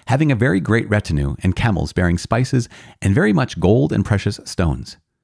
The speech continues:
When she came to Solomon, she told him all that was on her mind.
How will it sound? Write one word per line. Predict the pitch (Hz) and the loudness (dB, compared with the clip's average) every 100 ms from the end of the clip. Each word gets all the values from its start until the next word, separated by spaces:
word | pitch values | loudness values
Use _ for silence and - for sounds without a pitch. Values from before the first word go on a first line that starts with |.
| _ _ _ _ | _ _ _ _
When | 92 | -2
she | 95 | -2
came | - 107 | 0 0
to | 92 | 0
Solomon, | 139 147 95 82 - - | -2 0 0 0 -4 -14
she | - | -8
told | - 190 107 | 0 2 2
him | 82 | 0
all | - 120 | 2 2
that | 143 | 2
was | 131 110 | 2 2
on | 95 | 2
her | 92 | 4
mind. | 92 82 69 - | 4 2 0 -6